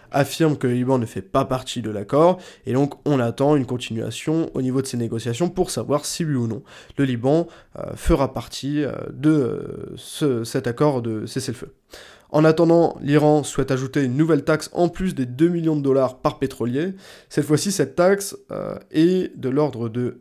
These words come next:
un dollar par baril, donc qui vient en plus des deux millions par p-, de, par pétrolier,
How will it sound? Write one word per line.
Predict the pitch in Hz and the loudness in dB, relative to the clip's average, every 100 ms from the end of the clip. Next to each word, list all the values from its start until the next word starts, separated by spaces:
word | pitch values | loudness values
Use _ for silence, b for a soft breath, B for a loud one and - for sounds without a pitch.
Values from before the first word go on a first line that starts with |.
| _ | _
un | 165 175 | 0 2
dollar | 151 147 139 117 _ _ - | 2 2 0 -4 _ _ 2
par | 180 160 | 2 4
baril, | 127 117 185 196 - | 0 -2 -4 -6 -12
donc | 113 117 | -12 -4
qui | 156 | -2
vient | 139 147 - | 2 2 4
en | 196 | 4
plus | 190 196 190 | 6 4 4
des | 139 127 | 2 2
deux | 135 | 2
millions | 135 127 135 135 B _ | 2 2 0 -2 B _
par | 135 - | -4 -4
p-, | - | -12
de, | 127 123 107 101 | -4 -2 -2 -4
par | 131 123 | -6 -6
pétrolier, | 117 - 127 180 202 | -6 -4 4 4 4